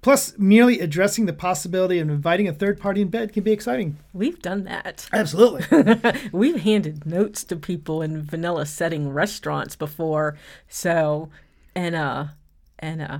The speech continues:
Speaker 1: Well,
Speaker 2: yeah.
Speaker 1: we had, we did have, well, we've done both. We've done it with the, in-, with having no intention.
Speaker 2: Very true.
Speaker 1: And we've done it with the intention of
Speaker 2: Mm-hmm.
Speaker 1: hooking up.
Speaker 2: I can remember the one with the no intention.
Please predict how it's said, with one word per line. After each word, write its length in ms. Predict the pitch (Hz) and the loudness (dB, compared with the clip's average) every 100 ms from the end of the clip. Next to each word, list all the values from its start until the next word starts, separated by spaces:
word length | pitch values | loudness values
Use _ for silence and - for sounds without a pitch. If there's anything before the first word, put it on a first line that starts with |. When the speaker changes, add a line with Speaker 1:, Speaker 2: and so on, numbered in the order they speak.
| - | -4
Speaker 1:
Well, 100 | 180 208 | 4 8
Speaker 2:
yeah. 40 | |
Speaker 1:
we 60 | 320 | 10
had, 280 | 269 202 208 | 10 8 4
we 120 | 233 | 2
did 220 | 175 233 | 4 4
have, 220 | 185 240 | 6 6
well, 140 | 220 311 | 6 8
we've 160 | 415 | 8
done 200 | 415 480 466 | 10 8 8
both. 300 | - - - - - - | 6 4 -10 -20 -20 -2
We've 220 | 233 330 | 6 6
done 180 | 349 302 | 8 4
it 80 | 277 | 4
with 140 | 240 240 | 0 2
the, 120 | 226 | 2
in-, 200 | 202 196 - 262 _ _ - 196 165 220 | 2 0 -10 -20 _ _ -2 0 -2 -2
with 140 | 202 | -2
having 340 | 196 196 175 170 | -2 -2 -2 0
no 200 | 196 202 | 2 4
intention. 640 | 240 226 240 247 320 330 - | 4 2 -4 -4 -6 -8 -14
Speaker 2:
Very 280 | 185 185 214 | -2 2 2
true. 360 | - 220 247 415 | 2 0 0 -2
Speaker 1:
And 120 | 214 226 | 0 4
we've 140 | 226 | 6
done 140 | 190 220 | 6 4
it 60 | 208 | 4
with 160 | 208 | 2
the 120 | 220 | 4
intention 580 | 208 202 202 214 226 202 | 2 2 -2 -2 -2 -4
of 520 | - 233 185 131 143 - _ - - _ | 2 4 4 0 -8 -14 _ -20 -20 _
Speaker 2:
Mm-hmm. 280 | 180 147 196 | -8 -4 2
Speaker 1:
hooking 320 | 208 208 160 | 2 2 -4
up. 160 | 127 120 - - | -4 -10 -16 0
Speaker 2:
I 140 | 269 | 2
can 240 | 330 415 403 | 2 2 2
remember 400 | 311 240 233 208 | 4 4 4 2
the 120 | 185 | 0
one 360 | 180 208 226 233 | 0 2 2 0
with 120 | 208 | 0
the 80 | 202 | -2
no 180 | 180 170 | -2 -2
intention. 680 | 208 - 254 240 277 277 | -4 -4 -6 -4 -2 -2